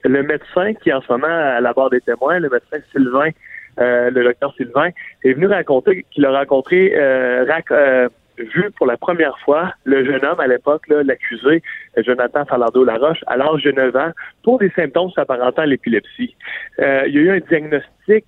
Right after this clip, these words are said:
euh, pas tout à fait clair, de sorte qu'il est retourné à la maison et seulement, c'est seulement deux ans plus tard qu'il est revenu. Et là, on a vraiment vu, là, avec des signes plus précis, là, qu'il y a, qu'il y avait des, certains problèmes d'épilepsie. À l'âge de onze ans, il y a eu de la médication.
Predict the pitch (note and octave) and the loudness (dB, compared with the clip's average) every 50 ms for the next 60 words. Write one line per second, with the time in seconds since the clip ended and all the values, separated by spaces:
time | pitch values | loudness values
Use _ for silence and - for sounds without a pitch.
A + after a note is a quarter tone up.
0 | - - - C#3+ C#3+ C#3 - A3 A#3+ - - - - D#3+ C#3 - D3+ C3 - D#3 | -8 -6 -2 -2 -2 0 0 -2 -2 -2 -2 -4 -4 -4 0 -2 -2 0 0 0
1 | D#3 E3+ F#3+ G3 - _ _ _ - D#3 C#3 - - D#3 - - - D#3 D3 D3 | 0 0 -2 -4 -6 _ _ _ 0 0 0 2 -2 -6 -6 -2 0 0 2 4
2 | C#3 C#3 C3 C#3+ G3 G#3+ - A3+ G3 F#3 E3+ D#3 C#3+ B2+ B2+ B2+ C3 F3+ G#3 G#3+ | 2 2 2 2 0 0 2 0 2 2 2 2 2 2 0 0 0 0 -2 0
3 | - F3+ E3+ E3+ G3+ A#3 A3+ - F3+ - - D#4+ - F#3 E3 G3 A3+ A3+ - - | 0 -2 -4 -2 -4 -4 -2 -2 -6 -2 -2 0 0 0 0 0 -2 0 2 2
4 | G#3+ G#3 F#3+ G3+ A3+ G#3+ - E3 - - F#3+ G3 F#3+ _ - D4 C3+ C3+ B2+ C#3+ | 2 2 2 2 0 0 -2 -2 0 0 -2 -2 -4 _ 2 4 4 4 4 2
5 | E3 D#3 C3 C#3 - G#3 A3 _ - - - - - _ - D3 D#3 F#3+ A3 A3+ | 0 0 -2 -8 -14 -14 -14 _ -20 -20 -18 -20 -6 _ 0 2 2 2 2 2
6 | G3 E3 D3 C3+ C3+ B2+ B2+ C#3 C#3 D3 D#3+ E3+ E3+ D#3 C#3 B2 A#2+ D3 F3+ F3+ | 0 -2 -2 0 0 0 0 0 0 0 -2 -2 -2 -4 -6 -4 -2 0 0 2
7 | E3 D#3 C#3 B2 C3 B2+ - B2 A#2 - - E3 D#3+ D3 - - F#3 F#3+ - - | 2 2 2 2 -2 -2 -2 -4 -4 -2 -2 -4 -4 -4 -4 -2 -2 -2 0 0
8 | D3+ E3 D#3+ C3+ - - - G3 F#3 E3+ E3 - - - C#3 D3 D#3 F#3 F#3 - | 2 2 2 0 -2 -2 0 2 2 2 2 0 2 2 4 4 4 4 2 0
9 | - - F3+ F3 F3+ G#3 G3+ E3 D#3 C3+ C3 C3 B2+ - - D3 C3 - D3+ C#3+ | 0 0 0 2 2 0 4 4 4 6 6 4 4 2 2 -2 0 0 -2 0
10 | - C3+ B2+ D3 D3 C#3+ C3 B2+ - - A#2 A2+ G#2 - - - - C#4 E4+ - | 0 0 0 0 0 0 -2 -2 -2 -2 -4 -4 -4 -4 -10 -6 -4 -4 -4 -4
11 | _ - - - - - - - _ _ - E3+ G3+ G3+ G3 F#3 F#3+ F#3+ F3 D3+ | _ -16 -14 -12 -14 -14 -14 -18 _ _ -4 -2 -2 0 0 0 0 0 -2 0
12 | D3 D3 C#3 C3+ C3+ B2+ A2+ A#2+ B2 C3 D3+ E3 _ - - _ _ _ - F4+ | 2 2 2 2 0 0 -2 -2 -4 -4 -4 -8 _ -20 -20 _ _ _ 0 2
13 | A3 B3+ A#3+ G#3+ G3 F3 E3 D3+ C#3 - - - E3 C3+ C3 - - - C#3 A#2+ | 2 4 2 2 0 0 0 -2 -4 -4 -4 -2 -2 -2 -2 -6 -6 -4 -2 -2
14 | B2 C3 C#3+ | -2 -2 -4